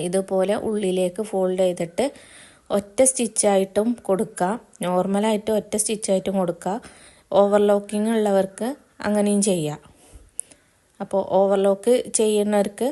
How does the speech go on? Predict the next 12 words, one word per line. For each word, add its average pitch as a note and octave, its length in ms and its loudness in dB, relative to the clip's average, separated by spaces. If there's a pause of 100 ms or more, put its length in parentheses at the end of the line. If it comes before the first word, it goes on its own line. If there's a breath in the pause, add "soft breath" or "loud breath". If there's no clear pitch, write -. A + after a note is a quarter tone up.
(500 soft breath)
അതുപോലെ G3 460 2
ഓവർലോക്ക് F#3+ 440 2
ചെയ്തിട്ട് G3 460 -2 (760 loud breath)
ആ G3 100 -2
ഭാഗം G3 420 0
കംപ്ലീറ്റ് F#3 460 -2
ചെയ്യുക. F3+ 300 -2 (520 loud breath)
അതല്ലാന്നുണ്ടെങ്കിൽ G3+ 840 0 (560 soft breath)
ഉള്ളിലേക്ക് G3 600 0 (240)
ഒന്ന് G#3+ 200 -2
ഫോൾഡ് G3+ 420 0
ചെയ്തിട്ട് G3 440 0